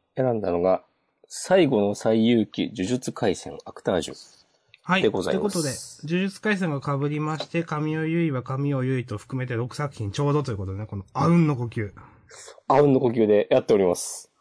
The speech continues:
Speaker 2: はい。<laughs> あうんの呼吸でやっておりますね。はい。
Speaker 1: <laughs> やっておりますでしょ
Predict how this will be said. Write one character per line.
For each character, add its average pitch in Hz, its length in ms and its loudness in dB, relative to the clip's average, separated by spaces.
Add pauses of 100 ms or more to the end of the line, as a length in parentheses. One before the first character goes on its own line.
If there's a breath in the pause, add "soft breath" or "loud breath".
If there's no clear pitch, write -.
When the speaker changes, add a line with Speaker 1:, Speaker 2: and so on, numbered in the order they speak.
Speaker 2:
は - 120 4
い。 98 40 -8 (1900)
<laughs> - 320 -4
あ 120 280 -6
う 185 60 2
ん - 20 0
の 170 80 -4
呼 170 140 -4
吸 165 240 -4
で 139 80 -6
や 127 80 -4
っ 127 80 -8
て - 100 -10
お 120 60 -4
り 117 100 -6
ま 123 120 -8
す - 120 -20
ね。 - 180 -12
は - 120 -16
い。 127 100 -16
Speaker 1:
<laughs> - 80 -20 (2750 loud breath)
や 123 100 4
っ - 20 -4
て 151 100 2
お 135 40 6
り 139 80 4
ま 135 100 2
す 135 100 -4
で 98 100 2
し - 100 -2
ょ 87 200 -2